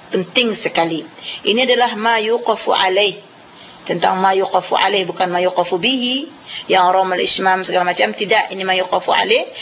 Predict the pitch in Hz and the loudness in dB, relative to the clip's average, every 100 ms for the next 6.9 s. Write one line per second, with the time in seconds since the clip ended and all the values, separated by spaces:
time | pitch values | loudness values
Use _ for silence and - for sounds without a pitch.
0 | - - 196 180 190 190 185 185 185 180 | -10 -2 -2 -2 -4 0 0 -2 -4 -4
1 | - 185 185 175 175 175 170 175 170 170 | -2 -2 0 -2 0 -2 -2 -2 -2 -2
2 | 175 175 170 320 - - - - - 190 | -2 -2 0 0 0 -10 -14 -6 0 0
3 | 190 185 180 175 175 170 170 175 170 170 | 0 -2 0 -2 -2 -2 -2 -2 0 0
4 | 170 147 - - - - - 185 180 262 | 0 -2 -6 -16 -16 -14 -6 -2 0 0
5 | 233 190 196 220 233 190 196 220 240 220 | 0 0 -2 -2 -2 0 0 -2 -2 -4
6 | 190 196 247 262 254 - 269 294 392 | 0 0 0 -2 -4 0 2 2 -4